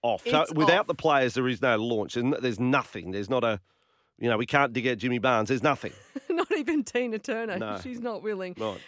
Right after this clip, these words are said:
Speaker 2: Um, obviously, it's a traditional event showcasing our fantastic game and always held on the eve of the season. Various places, uh, the twenty twenty-one was that spectacular backdrop of the White Bay Cruise Terminal. Um, and this is a result, it's scrapped as a result of the ongoing collective bargaining agreement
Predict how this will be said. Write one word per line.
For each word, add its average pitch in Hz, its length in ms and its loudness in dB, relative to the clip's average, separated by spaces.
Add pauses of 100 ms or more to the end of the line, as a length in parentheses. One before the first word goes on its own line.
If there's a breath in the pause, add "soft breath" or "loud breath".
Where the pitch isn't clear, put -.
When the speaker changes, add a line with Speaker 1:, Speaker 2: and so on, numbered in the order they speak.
Speaker 2:
Um, 262 220 0
obviously, 285 400 -2
it's 202 100 -8
a 214 60 -8
traditional 196 560 -8
event 170 320 -6
showcasing 165 680 -10
our 151 80 -8 (160)
fantastic 233 680 -6
game 165 260 -6
and 175 100 -8
always 202 360 -6
held 170 200 -8
on 160 120 -8
the 156 180 -10
eve 160 140 -10
of 156 80 -14
the 160 80 -12
season. 160 480 -10 (340 soft breath)
Various 247 360 0
places, 240 500 -6
uh, 170 200 -2
the 160 120 -14
twenty 208 260 -8
twenty-one 175 400 -8
was 170 140 -10
that 165 200 -10
spectacular 170 540 -14
backdrop 160 380 -12
of 151 80 -16
the 165 80 -10
White 160 360 -8
Bay 160 360 -10
Cruise 185 400 -10
Terminal. 180 500 -8 (440 soft breath)
Um, 214 240 -2
and 240 120 -2
this 285 140 -4
is 240 120 -6
a 233 100 -2
result, 185 340 -4
it's - 160 -10
scrapped - 340 -8
as 202 220 -6
a 190 40 -8
result 170 380 -8
of 165 80 -14
the 165 140 -8
ongoing 165 400 -8
collective 165 460 -14
bargaining 160 480 -8
agreement 160 440 -10